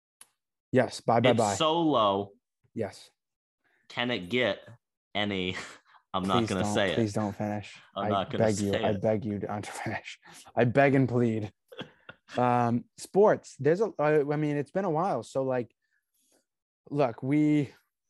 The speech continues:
Speaker 1: it seems like yesterday I sort of came to the conclusion, look, like, I'm gonna go week to week. I'm not gonna be invested in this team. I'm not gonna let them let me down. Since then, for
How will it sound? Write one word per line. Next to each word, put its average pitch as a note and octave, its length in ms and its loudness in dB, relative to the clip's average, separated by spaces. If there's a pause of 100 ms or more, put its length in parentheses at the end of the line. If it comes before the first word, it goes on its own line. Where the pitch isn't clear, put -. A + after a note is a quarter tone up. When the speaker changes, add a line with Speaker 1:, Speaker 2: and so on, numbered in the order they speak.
(680)
Speaker 1:
it C#3+ 180 -4
seems G3+ 340 -2
like C#3 200 0
yesterday A#2+ 680 -2
I A2+ 460 -2
sort B2 240 -4
of A2 260 -6
came A#2+ 340 -6
to A2+ 120 -6
the A2 100 -2
conclusion, G#2+ 600 -2
look, A2+ 220 0
like, G#2 280 -8
I'm G#2+ 100 -4
gonna A2 140 0
go G#2+ 140 0
week G#2 240 -2
to - 100 -6
week. E3+ 480 0 (600)
I'm A#2 80 -2
not A#2+ 200 0
gonna A#2 120 -2
be A2 60 -2
invested G#2+ 420 -4
in G#2+ 120 -4
this G2+ 160 -10
team. C#3+ 560 2 (480)
I'm A#2+ 100 0
not A2+ 240 2
gonna A2+ 140 -2
let A2 180 -4
them G#2+ 160 -4
let G#2+ 160 -4
me G#2+ 140 -8
down. A#2+ 500 0 (460)
Since D#3+ 380 0
then, C3 280 0
for B2+ 160 -4